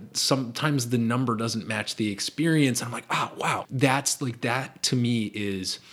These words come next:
the hook that turns you from somebody who has, like, a book knowledge or maybe an experiential knowledge of something to somebody who's hunting for something. Because I feel like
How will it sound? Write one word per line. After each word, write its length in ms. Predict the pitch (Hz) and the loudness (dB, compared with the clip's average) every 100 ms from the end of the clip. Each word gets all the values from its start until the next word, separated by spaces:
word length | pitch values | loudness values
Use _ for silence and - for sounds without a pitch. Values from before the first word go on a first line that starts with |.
| - | -12
the 120 | - 98 | -6 -4
hook 360 | - 127 - - | 0 -2 -2 -10
that 180 | 104 - | -8 -4
turns 460 | - 120 123 104 | -2 2 2 0
you 400 | 110 107 104 101 - - - | 0 0 0 -4 -10 -20 -16
from 600 | - 117 107 104 98 95 - - - | -6 0 0 0 -2 -6 -8 -20 -6
somebody 400 | - 143 120 113 | 0 2 4 2
who 140 | 110 113 | 2 2
has, 260 | 107 104 | 2 2
like, 160 | 104 95 | -2 -4
a 40 | |
book 300 | 87 113 - | -4 -4 -2
knowledge 480 | 113 104 101 98 90 - | -2 -2 -2 -4 -6 -8
or 100 | 101 | -6
maybe 300 | 101 110 107 | -2 0 0
an 60 | |
experiential 680 | 92 - - 110 98 113 127 | -4 -4 -2 -2 0 0 2
knowledge 320 | 113 101 98 | 0 0 -4
of 80 | 95 | -4
something 540 | - 101 95 98 90 - - - - | -4 -6 -6 -8 -10 -12 -18 -10 0
to 80 | |
somebody 340 | 143 214 240 226 | 2 4 4 2
who's 220 | - 139 | 2 0
hunting 360 | - 123 107 92 | 0 -2 -2 -6
for 140 | 98 | -6
something. 400 | - 87 - 90 | -4 -4 -8 -6
Because 380 | 117 160 143 - - - | 4 8 8 6 -8 -4
I 120 | 123 | -4
feel 260 | - 220 | 4 6
like 280 | 180 135 - | 6 4 -2